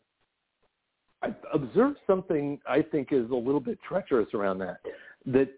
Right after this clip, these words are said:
TikTok Reels are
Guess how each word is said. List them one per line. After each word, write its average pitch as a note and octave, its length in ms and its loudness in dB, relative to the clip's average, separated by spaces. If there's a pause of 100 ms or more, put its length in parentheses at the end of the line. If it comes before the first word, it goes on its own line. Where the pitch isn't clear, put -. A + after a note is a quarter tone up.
(100)
TikTok D#3 640 0 (340)
Reels G#2+ 760 -2 (640)
are A#2+ 540 4